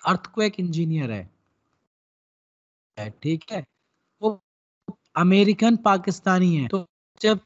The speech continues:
टॉल बिल्डिंग पे डायनामिक फोर्स लगते हैं, तो डायनामिक फोर्स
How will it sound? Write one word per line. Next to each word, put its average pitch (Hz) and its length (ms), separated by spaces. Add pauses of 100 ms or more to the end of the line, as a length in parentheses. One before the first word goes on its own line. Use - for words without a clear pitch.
टॉल 214 340
बिल्डिंग 220 460
पे 220 140
डायनामिक 202 720
फोर्स 214 360
लगते - 600
हैं, 208 300
तो 214 80
डायनामिक 196 760
फोर्स 208 480